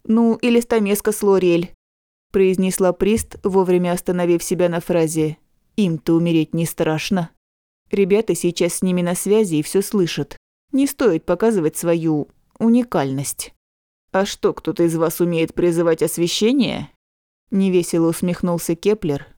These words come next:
аккуратно высвобождаясь из объятий девушки и вставая. «Давайте просто всё обсудим, и я нырну второй раз». «Свистулька — воздух,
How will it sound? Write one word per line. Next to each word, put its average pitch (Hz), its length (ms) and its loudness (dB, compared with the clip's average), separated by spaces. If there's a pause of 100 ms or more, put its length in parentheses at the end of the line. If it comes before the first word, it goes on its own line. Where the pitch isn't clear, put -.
(140)
аккуратно 190 520 0
высвобождаясь 175 800 0
из 160 140 0
объятий 170 420 0
девушки 165 520 -2
и 151 60 0
вставая. 147 600 -4 (560)
«Давайте 185 600 0
просто - 360 -4
всё - 220 -2
обсудим, - 520 -2 (180)
и 196 60 -2
я 175 320 0
нырну 156 380 0
второй 175 400 2
раз». - 400 -4 (760)
«Свистулька — 240 760 0
воздух, 196 560 2